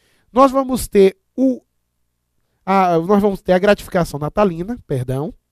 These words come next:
pra gente não perder aqui a, a ordem. O adicional de insalubridade, periculosidade e atividades penosas. O adicional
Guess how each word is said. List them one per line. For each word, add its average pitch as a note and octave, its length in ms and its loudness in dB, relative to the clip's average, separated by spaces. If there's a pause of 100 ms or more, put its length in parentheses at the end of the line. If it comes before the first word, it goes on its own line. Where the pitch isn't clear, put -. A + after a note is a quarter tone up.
(220)
pra B2 80 -16
gente - 160 -18
não C#3 80 -10
perder C3+ 360 -6
aqui B2+ 320 -8
a, A2+ 160 -10 (880)
a F3+ 100 4
ordem. F3+ 420 4 (640)
O E4+ 160 10
adicional G3+ 720 2
de D3+ 200 -10
insalubridade, D3 1200 -4 (720)
periculosidade D#3 1160 0
e G3+ 100 4
atividades D3+ 560 -2
penosas. F3 680 -4 (960)
O F4+ 200 6
adicional F#3+ 1000 -2